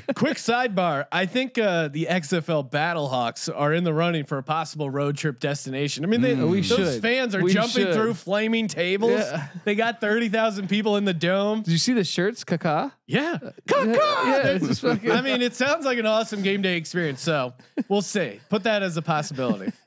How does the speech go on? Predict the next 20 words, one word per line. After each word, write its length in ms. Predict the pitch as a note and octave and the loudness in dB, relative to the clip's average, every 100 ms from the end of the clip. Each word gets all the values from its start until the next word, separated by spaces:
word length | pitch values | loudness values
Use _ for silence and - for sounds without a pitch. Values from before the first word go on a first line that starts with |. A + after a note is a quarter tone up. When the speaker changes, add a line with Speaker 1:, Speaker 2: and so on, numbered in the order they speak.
| _ - - | _ -10 -2
Speaker 2:
Didn't 140 | G3 | 0
mean 100 | G3 | 2
to 40 | G#3 | 2
Speaker 1:
Well, 100 | F3+ | 2
I 100 | E3 | 2
Speaker 2:
interrupt. 60 | E3 | 0
Speaker 1:
mean, 140 | D#3+ | 0
they've, 200 | D#3 D#3 | 0 0
they've 160 | D#3 D#3+ E3+ | 0 0 0
had 220 | D#3+ C3+ | -2 -2
what? 220 | C3 G2 | -4 -4
They've 140 | G#2 | -4
had 160 | G2+ F#2 | -4 -6
two 240 | - A2 | -4 -2
now. 360 | A2 A2 A2 A#2 - | 0 -2 -4 -6 -8
Speaker 3:
You 140 | - F#3 | -2 0
can 100 | G#3+ | 0
see 120 | C3+ | 0
Speaker 1:
You 60 | |
think 100 | D#3+ | 2